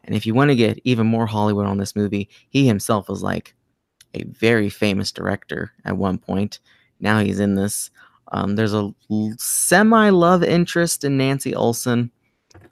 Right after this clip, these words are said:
She, I mean, she's all right in this, but it's really the story of Norma and Joe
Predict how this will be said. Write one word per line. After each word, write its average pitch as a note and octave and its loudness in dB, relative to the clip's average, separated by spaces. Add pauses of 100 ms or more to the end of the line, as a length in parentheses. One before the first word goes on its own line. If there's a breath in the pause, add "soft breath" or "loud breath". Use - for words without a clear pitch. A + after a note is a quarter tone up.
She, - -2
I A#2+ 0
mean, G#2 2
she's D3+ -2
all - -4
right - -6 (240)
in G2 -4
this, F2+ -4 (360 loud breath)
but B2 4
it's B2+ 2
really E3+ 6
the A#2 0
story A#2 4
of G2+ 0
Norma G2+ 0
and F#2 -4
Joe F#2 -2